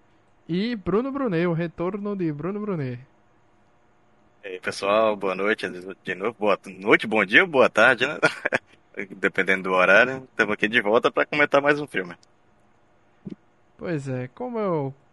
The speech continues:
Speaker 1: comecei comentando aí, O Homem do Norte não vai bem de bilheteria. Já estreou desde quatorze de abril, foi a data mais cedo que ele estreou. E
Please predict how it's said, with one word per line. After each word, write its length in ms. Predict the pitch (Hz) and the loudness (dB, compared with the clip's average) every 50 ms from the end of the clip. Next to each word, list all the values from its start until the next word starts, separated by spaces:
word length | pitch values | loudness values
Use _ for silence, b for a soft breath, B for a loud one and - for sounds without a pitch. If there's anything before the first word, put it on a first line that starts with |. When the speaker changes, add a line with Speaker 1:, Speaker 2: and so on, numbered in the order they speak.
| _ _ _ _ | _ _ _ _
Speaker 1:
comecei 680 | - 190 185 175 175 165 147 139 - - - 160 156 147 | -8 -6 -4 -2 -2 -2 -4 -4 -8 -8 -6 -4 -4 -4
comentando 760 | - 160 151 151 147 139 135 139 - 147 143 139 139 139 | -6 -6 -6 -6 -6 -8 -8 -8 -8 -8 -6 -6 -4 -4
aí, 120 | 135 139 151 | -4 -2 -4
O 80 | 170 | -4
Homem 240 | 180 190 202 208 196 | -6 -6 -6 -6 -8
do 160 | 185 180 175 | -6 -6 -6
Norte 400 | 170 160 151 151 160 175 - - | -6 -6 -6 -6 -6 -6 -6 -8
não 300 | 170 160 160 180 226 240 | -8 -8 -6 -6 -6 -6
vai 260 | 220 214 226 214 208 196 | -4 -2 0 0 0 0
bem 240 | 160 151 147 165 | -2 -4 -4 -4
de 100 | 180 190 | -4 -6
bilheteria. 800 | 185 190 185 185 180 175 - - 190 156 139 127 127 123 123 123 | -4 -2 -2 -2 -2 -4 -4 -4 -4 -2 -2 -4 -4 -4 -4 -6
Já 180 | 127 139 143 143 | -6 -4 -6 -6
estreou 720 | 147 - - - 170 151 139 135 131 139 143 143 139 135 131 _ _ _ _ _ _ _ | -6 -8 -10 -8 -6 -4 -2 -2 -2 -2 -2 -2 -2 -6 -8 _ _ _ _ _ _ _
desde 480 | - 135 147 147 156 156 156 147 147 139 | -10 -6 -4 -2 -2 -2 -4 -4 -8 -6
quatorze 560 | - 165 147 139 - - 165 175 180 180 185 | -2 -2 -2 -2 -2 -4 -4 -4 -2 -4 -4
de 120 | 165 170 165 | -2 0 0
abril, 480 | 147 135 127 131 131 135 156 208 285 _ _ _ _ _ _ _ _ _ | 0 0 0 -2 -2 -2 -2 -4 -6 _ _ _ _ _ _ _ _ _
foi 240 | _ - 139 139 135 | _ -10 -8 -6 -6
a 100 | 131 131 | -6 -4
data 320 | 131 135 139 139 147 143 | -2 -2 -2 -2 -2 -4
mais 240 | 135 139 139 151 - | -4 -4 -6 -6 -8
cedo 400 | - - - 135 139 151 165 160 | -12 -12 -6 -4 -4 -4 -4 -6
que 100 | - 156 | -6 -6
ele 120 | 143 139 | -6 -6
estreou. 640 | 143 - - - 143 131 127 123 131 143 170 208 233 _ _ _ _ _ _ _ _ _ _ _ _ _ _ _ _ _ _ _ - | -6 -8 -8 -6 -4 -4 -4 -4 -4 -4 -4 -6 -8 _ _ _ _ _ _ _ _ _ _ _ _ _ _ _ _ _ _ _ -8
E 1080 | 151 156 160 170 175 175 185 185 185 190 190 190 185 190 190 185 185 180 175 165 | -6 -4 -4 -4 -4 -4 -4 -4 -4 -4 -4 -4 -4 -4 -4 -4 -6 -6 -8 -10